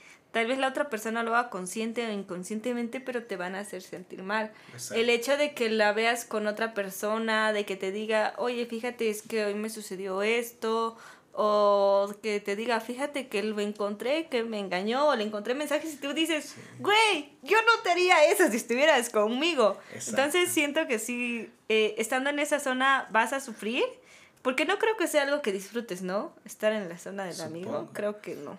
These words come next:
Speaker 2: Pero fíjate que sí hay historias de gente que triunfa estando en la zona del amigo.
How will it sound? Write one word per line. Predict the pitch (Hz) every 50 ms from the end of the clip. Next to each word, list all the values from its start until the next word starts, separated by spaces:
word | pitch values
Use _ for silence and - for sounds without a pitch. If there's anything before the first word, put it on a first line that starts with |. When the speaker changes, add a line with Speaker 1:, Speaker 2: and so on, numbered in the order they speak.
| - _
Speaker 2:
Pero | - 143 135 139 135 135 131 127 123 120 113 -
fíjate | - 160 175 190 185 - 139 -
que | 127 127
sí | 120 143
hay | 151 160
historias | 156 147 - - 147 143 151 156 147 127
de | 113
gente | - - 131 135 131 131 135 127
que | - -
triunfa | - - 127 123 131 127 127 123
estando | 117 - - 110 113 117 113
en | 113
la | 110
zona | 110 - 117 120 120 113
del | 113 120 113
amigo. | 110 113 117 135 143